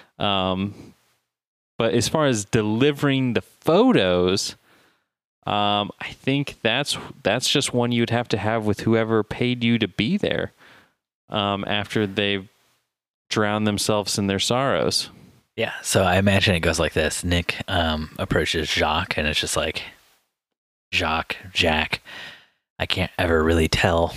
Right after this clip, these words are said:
Speaker 2: what to call you because Melinda, the love of your life, could never seem to get it right.
Speaker 1: Mm-hmm.
Speaker 2: But here are the photos." From the
Speaker 1: <laughs>
Speaker 2: engagement, and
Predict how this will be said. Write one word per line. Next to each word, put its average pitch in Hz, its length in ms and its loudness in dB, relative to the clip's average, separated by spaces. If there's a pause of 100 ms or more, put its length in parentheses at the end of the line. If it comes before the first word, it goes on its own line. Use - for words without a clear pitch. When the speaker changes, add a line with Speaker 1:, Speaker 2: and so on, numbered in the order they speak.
Speaker 2:
what 90 140 2
to - 60 -4
call 82 280 2
you 76 220 0
because 78 520 -4
Melinda, 82 600 2
the 80 100 0
love 78 220 0
of 78 160 -4
your 78 100 0
life, - 540 -2 (320)
could 80 160 0
never 78 200 0
seem 80 220 -2
to 78 60 -2
get 80 160 -2
it 76 80 0
right. 76 340 -2 (840)
Speaker 1:
Mm-hmm. 95 240 -2
Speaker 2:
But 85 360 2 (1040)
here 104 680 2
are 95 640 4
the 92 120 0
photos." 107 680 2 (800)
From 117 280 6
the 113 120 8
Speaker 1:
<laughs> 110 60 6
Speaker 2:
engagement, 101 720 4
and 92 360 2